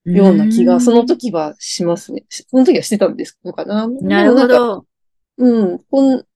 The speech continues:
Speaker 1: あの、わ-、ここに行って初めて、あ、こんなに日本に興味がある海外育ちの人たちって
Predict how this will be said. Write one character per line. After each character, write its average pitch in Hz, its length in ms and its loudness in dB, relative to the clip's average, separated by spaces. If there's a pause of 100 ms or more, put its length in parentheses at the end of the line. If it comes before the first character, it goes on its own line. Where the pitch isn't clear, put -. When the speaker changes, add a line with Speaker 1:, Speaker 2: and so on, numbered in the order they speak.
(580)
Speaker 1:
あ 277 100 0
の、 254 520 2 (220)
わ-、 277 180 0 (480)
こ 302 120 -4
こ 302 160 2
に 294 120 2
行 285 100 -2
っ - 60 -20
て 285 120 -2
初 262 260 -2
め 247 160 0
て、 170 360 -6
あ、 170 120 -6
こ 220 160 -4
ん 233 80 2
な 226 80 0
に 220 260 0 (400)
日 247 120 0
本 269 260 2
に 196 100 -2
興 262 220 2
味 190 160 0
が 214 100 -4
あ 285 80 0
る 185 260 -2 (840)
海 208 240 -2
外 185 140 2
育 190 260 -2
ち - 100 -12
の 202 80 -6
人 196 200 -8
た 220 120 -12
ち - 180 -8
っ 208 80 -10
て - 360 -6